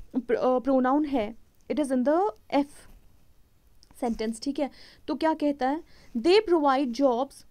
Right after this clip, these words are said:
boost economies and aid social and environmental development।"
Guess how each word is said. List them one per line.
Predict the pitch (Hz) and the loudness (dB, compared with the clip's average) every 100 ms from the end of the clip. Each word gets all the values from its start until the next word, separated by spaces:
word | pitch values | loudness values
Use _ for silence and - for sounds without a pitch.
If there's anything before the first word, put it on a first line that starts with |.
| 233 | -8
boost | 240 320 381 - | 0 2 2 0
economies | 277 285 262 294 269 254 330 - - - - | -6 0 0 2 2 2 -2 -4 -20 -20 -4
and | 262 269 - - | 0 0 -2 -4
aid | 320 294 381 - _ - - | -2 0 -2 -4 _ -12 -4
social | 294 285 - 359 - | -4 -4 0 -2 0
and | 247 302 403 - _ _ - - | -2 -2 -4 -12 _ _ -20 -6
environmental | 254 254 247 247 233 359 466 - - | -2 0 0 -2 -2 -2 -4 -12 -8
development।" | 254 247 226 - 247 262 - | -4 -4 -4 -8 -14 -14 -18